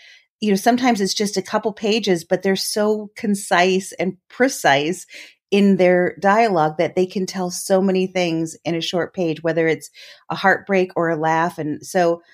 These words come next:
I don't know, I don't have a favorite, but I would say that there's something very special about that first,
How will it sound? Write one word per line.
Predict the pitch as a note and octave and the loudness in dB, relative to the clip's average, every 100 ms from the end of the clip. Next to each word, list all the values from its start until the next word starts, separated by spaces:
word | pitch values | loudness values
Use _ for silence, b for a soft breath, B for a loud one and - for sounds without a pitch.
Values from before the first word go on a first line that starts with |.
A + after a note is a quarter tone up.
| b b _ | b b _
I | A#3+ | 2
don't | G#3 | 4
know, | D#3 | 4
I | A3 | 4
don't | B3+ | 4
have | C#4 C4 | 4 2
a | A3+ | 0
favorite, | G#3+ G3 E3+ D#3+ | 0 2 2 2
but | G3 | 2
I | |
would | G#3 A3+ G3+ | 4 2 0
say | A3+ G3 | -2 0
that | F3+ E3+ F#3 | 2 2 0
there's | G3 G3 | -4 -2
something | - G#3+ G3 | -4 -2 0
very | F#3 F#3 F#3 | 2 2 2
special | F#3 F3 E3+ F3+ | 0 -4 -2 -4
about | E3 D#3+ | -4 -2
that | D#3 - - | -2 -4 -6
first, | F3+ F3 F3+ - | -4 -4 -6 -14